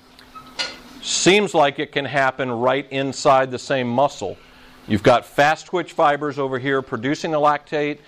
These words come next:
and slow twitch fibers right next to it taking up and metabolizing the lactate. It's called the lactate shuttle. In,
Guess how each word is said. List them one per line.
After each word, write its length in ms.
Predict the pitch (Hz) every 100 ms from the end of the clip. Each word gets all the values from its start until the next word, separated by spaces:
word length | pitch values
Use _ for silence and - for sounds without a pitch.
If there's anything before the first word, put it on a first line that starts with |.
| - -
and 160 | 120
slow 300 | - 156 147
twitch 300 | 147 156 139
fibers 440 | - 135 131 127 139
right 200 | 123 117
next 240 | 123 -
to 120 | 139 123
it 120 | -
taking 340 | 131 123 120
up 220 | 117 117 -
and 400 | 113 110 107 104 -
metabolizing 720 | 110 - 120 110 107 95 101
the 60 | 95
lactate. 460 | 98 - 95 90 - - - - - -
It's 100 | -
called 180 | - 110
the 40 | 104
lactate 440 | 107 107 117 113
shuttle. 500 | - - 139 101 82 - - - - -
In, 180 | 131